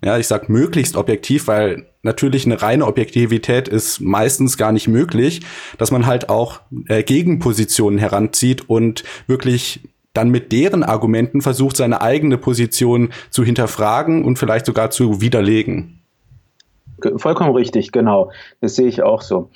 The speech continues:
Speaker 2: Ähm, also soweit zu den Fragen, was D Y O R ist und warum man das tun sollte. Ähm, ich denke, wir haben auch n-, schon ein bisschen angefangen, darüber zu sprechen, was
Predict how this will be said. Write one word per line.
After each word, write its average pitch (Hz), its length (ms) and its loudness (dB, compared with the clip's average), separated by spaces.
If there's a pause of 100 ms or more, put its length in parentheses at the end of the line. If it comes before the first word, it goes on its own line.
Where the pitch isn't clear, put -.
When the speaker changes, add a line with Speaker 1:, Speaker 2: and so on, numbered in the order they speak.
(400)
Speaker 2:
Ähm, 139 520 0
also 127 640 2
soweit 156 420 0
zu 151 100 -2
den 131 140 0
Fragen, 127 400 0
was 143 280 -2
D 143 140 -4
Y 131 300 2
O 123 160 2
R 117 580 2
ist 127 300 -6
und 110 100 -6
warum 110 240 0
man 123 160 0
das 104 220 -4
tun 101 360 -2
sollte. 92 520 0 (440)
Ähm, 131 600 4 (260)
ich - 140 -8
denke, 208 420 2
wir 160 100 0
haben 180 120 2
auch 175 120 -2
n-, - 160 -2
schon 180 180 0
ein - 20 2
bisschen 180 260 -2
angefangen, 175 480 0
darüber 156 300 0
zu - 120 -4
sprechen, 147 640 -2
was 123 360 -4